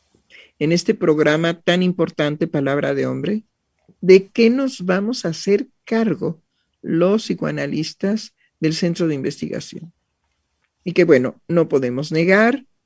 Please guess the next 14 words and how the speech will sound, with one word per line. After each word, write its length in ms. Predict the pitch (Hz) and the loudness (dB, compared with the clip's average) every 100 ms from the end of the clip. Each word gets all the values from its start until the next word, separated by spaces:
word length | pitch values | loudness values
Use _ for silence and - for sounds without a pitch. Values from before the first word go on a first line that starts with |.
| _ _ _ _ | _ _ _ _
que 300 | - 277 262 - | 2 2 2 4
estuvimos 600 | 185 185 202 214 233 247 | 2 4 -2 0 0 0
trabajando 920 | 247 233 226 240 208 185 196 240 - _ _ _ - | 2 2 2 0 0 0 0 0 -4 _ _ _ 2
que 120 | 190 | 4
la 160 | 185 | 4
palabra 600 | 196 185 240 262 143 151 _ - | 2 4 4 4 2 -2 _ -10
del 220 | 156 185 | -4 -2
hombre 500 | 175 139 139 190 - _ _ _ _ _ | -2 -2 -4 -4 -8 _ _ _ _ _
puede 260 | 170 175 180 | 2 4 4
ser 240 | - 196 | 6 4
salvadora 1000 | 208 208 160 147 147 139 180 226 226 147 _ _ _ _ _ _ _ _ _ _ _ _ | 6 4 4 4 4 2 2 2 2 -6 _ _ _ _ _ _ _ _ _ _ _ _
en 220 | 143 147 156 | -6 -4 -2
muchas 340 | 180 175 - | -2 -2 -4
ocasiones, 840 | 156 139 - - - - _ - | -6 -8 -8 -12 -12 -16 _ -20